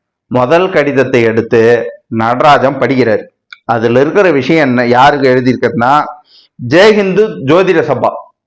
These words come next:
அவங்க எழுதியிருக்கிறாங்க. அவர் எழுதிட்டு, "இது போல சுந்தரவாதியார் அவர்களுக்கு உங்களுடைய ஜாதகத்தை நாங்கள் அலசி ஆராய்ந்து பார்த்தோம். நீங்க வந்து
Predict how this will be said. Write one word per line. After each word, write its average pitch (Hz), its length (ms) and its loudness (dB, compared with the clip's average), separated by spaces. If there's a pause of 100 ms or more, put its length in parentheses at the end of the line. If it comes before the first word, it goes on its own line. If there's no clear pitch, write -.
(180)
அவங்க 151 300 2
எழுதியிருக்கிறாங்க. 143 640 0 (1040)
அவர் 135 220 0
எழுதிட்டு, 165 720 2 (460)
"இது 143 300 -2
போல 156 260 2 (200)
சுந்தரவாதியார் 151 600 2
அவர்களுக்கு 143 920 0 (320)
உங்களுடைய 147 800 2
ஜாதகத்தை 151 560 2
நாங்கள் 151 540 -2 (440)
அலசி 156 340 0
ஆராய்ந்து 151 400 2
பார்த்தோம். 139 540 0
நீங்க 127 240 0
வந்து 165 460 2